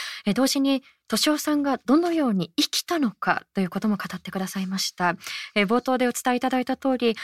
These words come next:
書道だったり、落語鑑賞であったり、非常にこうたくさんの趣味を持っていた赤木俊夫さんですが、え、音楽も大好きだったということで、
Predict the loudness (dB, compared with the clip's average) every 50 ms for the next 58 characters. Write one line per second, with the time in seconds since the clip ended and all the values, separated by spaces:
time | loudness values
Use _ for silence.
0 | -14 -8 -2 0 2 2 4 4 4 2 0 0 -2 -4 -2 -2 0 -2 -2 -2
1 | 0 0 0 0 2 0 0 0 0 -2 -2 -2 -4 -4 -6 -8 -6 -4 -4 -2
2 | -2 0 -2 -2 -2 -2 -4 -2 -2 -6 -4 -4 -2 -2 -2 -2 -2 0 0 2
3 | 2 2 2 0 -2 _ -10 -10 -10 -10 -10 -12 -12 -8 -6 -6 -6 -6 -6 -6
4 | -6 -6 -6 -6 -4 -4 -2 -2 -2 -4 -4 -6 -8 -2 0 0 0 0 -2 -8
5 | -8 -10 -12 -16 -14 -6 -2 0 2 2 4 2 2 0 0 -2 0 0 0 -2
6 | -2 -4 -4 -2 -2 -4 -4 _ -6 -6 -4 -2 -2 -2 -2 -6 -10 -10 -8 -8
7 | -4 -2 -2 -2